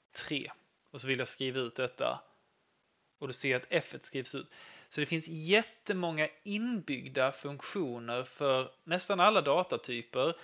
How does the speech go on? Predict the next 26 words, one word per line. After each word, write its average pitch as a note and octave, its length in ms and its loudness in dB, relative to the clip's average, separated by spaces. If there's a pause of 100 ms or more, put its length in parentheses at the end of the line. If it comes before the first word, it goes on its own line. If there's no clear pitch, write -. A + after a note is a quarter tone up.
(260)
som, C#3+ 580 0
eh, C3+ 560 4
vi C3+ 100 -2
kan C#3+ 200 2
använda D3+ 360 2
oss - 140 -4
av A#2+ 260 0
för B2+ 340 -2
att, A#2+ 360 0
eh, B2 160 2
få A#2+ 880 -4
beteende B2 1000 -4 (180)
som, B2 460 -4
eh, A#2+ 160 -4
vi A#2+ 240 -4
är B2 60 -2
ute D#3 320 -4
efter A2 300 -8
som A#2+ 160 -8
programmerare. B2+ 680 -6 (880)
Och C#3 600 2
det E3 120 2
jag F3+ 100 8
vill F3 160 2
iterera E3+ 640 4
eller C#3 280 2